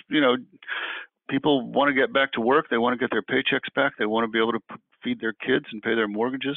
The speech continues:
Of course, you know, one understands why people are completely freaked out about all that stuff. Um, but at the same time, you know, the science seems pretty clear from what all the scientific people I see on T V and read in the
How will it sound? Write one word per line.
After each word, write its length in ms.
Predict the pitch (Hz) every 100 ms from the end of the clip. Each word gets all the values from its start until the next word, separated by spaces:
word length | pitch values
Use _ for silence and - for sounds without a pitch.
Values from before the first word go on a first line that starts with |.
| -
Of 100 | -
course, 280 | - 143 - - _ - - - - _ -
you 80 | -
know, 100 | 101
one 220 | 110 120
understands 560 | 120 110 - 117 147 104
why 140 | 98 -
people 240 | 117 104
are 40 | 95
completely 540 | 104 - 123 - 95 87 _ -
freaked 280 | 113 -
out 180 | 117 160
about 300 | 98 90 85
all 160 | 85 82
that 180 | 76 - -
stuff. 260 | - - - _ -
Um, 460 | 104 98 98 92 - _ - - - - _ _
but 120 | 104
at 100 | 104
the 80 | - -
same 200 | 117 113
time, 680 | 135 160 156 123 139 - -
you 120 | - 123
know, 160 | 113
the 220 | 110 110 104
science 320 | 117 135 135 - - - - _ - - 127
seems 320 | 147 147 120 - - - _ _ _ _ _ _ _ _ -
pretty 200 | 107 87
clear 340 | - 120 95 -
from 120 | - 98
what 160 | 98
all 140 | 90 87
the 100 | 87
scientific 480 | 87 87 85 90 - -
people 300 | 90 87 101
I 80 | 92 -
see 100 | 98
on 180 | 90 87 -
T 140 | 90
V 240 | 87 110 147
and 160 | 92
read 240 | 90 95 92
in 120 |
the 100 | 87